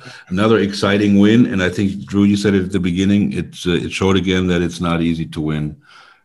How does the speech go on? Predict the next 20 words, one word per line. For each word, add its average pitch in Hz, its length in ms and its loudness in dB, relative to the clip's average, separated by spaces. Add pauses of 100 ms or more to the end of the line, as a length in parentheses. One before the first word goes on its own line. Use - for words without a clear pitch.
(280)
any 95 160 0
major 67 240 -4
championship 67 540 -10
or 80 120 2
any 90 140 2
professional 69 560 -6
golf 60 360 -6
at, - 200 -12
at, - 60 -20 (160)
you 65 100 -6
know, 58 300 -6
at, - 160 -8
at - 160 -14
that, 67 380 -4
um, 64 220 -2
at 65 120 -10
that 64 180 -4
stage. - 460 -6
So, 62 380 -4
uh, 62 160 -6